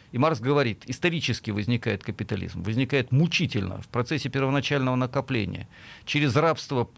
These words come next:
в Соединённых Штатах Америки, через крепостничество в России, через первоначальное накопление капитала в постсоветской России, когда треть населения,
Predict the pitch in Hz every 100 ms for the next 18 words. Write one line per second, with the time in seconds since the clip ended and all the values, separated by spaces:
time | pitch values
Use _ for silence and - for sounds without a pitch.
0 | - - 147 135 143 131 120 135 117 117
1 | 120 110 90 92 98 - 127 127 - 139
2 | - 131 160 147 - 139 110 120 117 -
3 | 104 90 - - - - - 127 151 143
4 | 143 139 160 151 143 135 139 131 151 139
5 | - 139 143 - 139 131 - 147 - 147
6 | 147 120 - - 104 113 110 156 151 131
7 | 120 107 120 113 98 - - - - -
8 | 156 156 139 135 151 143 139 113 104 98